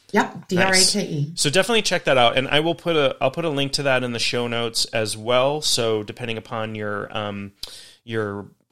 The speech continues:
Speaker 2: what, however you're, uh, accessing this podcast, you should be able to find that. But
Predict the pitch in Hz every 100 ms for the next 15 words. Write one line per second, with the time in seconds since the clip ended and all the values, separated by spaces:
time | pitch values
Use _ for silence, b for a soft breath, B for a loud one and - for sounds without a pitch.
0 | _ _ 101 110 120 - 123 123 117 117
1 | 117 117 110 - _ 113 107 - - 113
2 | - 117 - 107 104 - 104 101 - 101
3 | - 104 - 107 104 95 98 - - -
4 | b b b b b _ - 110 104 104
5 | 104 101 104 117 110